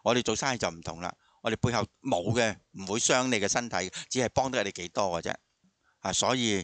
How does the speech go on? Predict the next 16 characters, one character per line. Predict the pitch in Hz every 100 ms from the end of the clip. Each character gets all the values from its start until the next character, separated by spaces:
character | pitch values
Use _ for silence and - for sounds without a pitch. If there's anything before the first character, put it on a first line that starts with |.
| -
大 | 101
家 | 104 123
都 | 139
係 | 117
按 | 98 98
住 | - 92
呢 | 110
個， | 104 90 85 85
呢 | 113
個 | 101 90
真 | - 123
善 | - 85
忍 | 82 92
去 | 92
做 | - 82 80
啊。 | 80 78 78 78